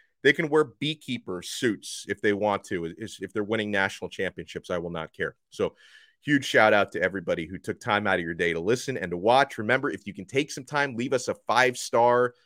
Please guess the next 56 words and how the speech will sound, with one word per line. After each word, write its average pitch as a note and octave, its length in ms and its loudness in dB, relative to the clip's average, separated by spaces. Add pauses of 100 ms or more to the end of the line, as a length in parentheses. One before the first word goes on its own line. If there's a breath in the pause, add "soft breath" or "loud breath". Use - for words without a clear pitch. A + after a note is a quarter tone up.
(200 soft breath)
rating B2 460 4
and G2 120 -4
review B2 540 -2
on G2+ 160 -2
Apple A2 280 4
Podcasts A2 680 0
and - 80 -18
Spotify. A2+ 720 2 (160)
And F#2+ 80 -6
if F#2+ 100 -8
you're G2 120 -4
watching G#2+ 340 0
this G2 180 -6
on F#2 140 -6
YouTube, G#2+ 440 -4 (260)
make G#2 160 -2
sure A2 200 -2
to G2+ 60 -2
smash G#2 640 2
the F#2 80 0
like G2 300 2
button, G2 340 0 (200)
hit B2 120 -2
that A#2+ 220 2
thumbs A2 260 -2
up G2+ 160 2
button, G2 280 0
and F2+ 120 -8
subscribe F#2+ 520 0
to F#2+ 80 -6
our F2 100 0
channel. E2+ 440 -4 (300 soft breath)
And F2+ 140 -10
we A2 80 -2
will G#2+ 100 0
talk G2 300 2
to G#2 80 -6
you - 20 -4
again F2+ 180 0
next F2+ 220 -2
time F2 240 -4
on F2 80 -2
another F2+ 300 2
episode E2+ 380 -2
of D#2 100 -6
Locked F2+ 280 0
On E2+ 200 -2
Canes, F2+ 340 -4
part B2 220 2
of F2 100 0
the F2 220 -8
awesome F#2 420 0
Locked E2+ 300 -2
On E2+ 140 -4
Podcast E2 520 -2
Network, F2 320 -4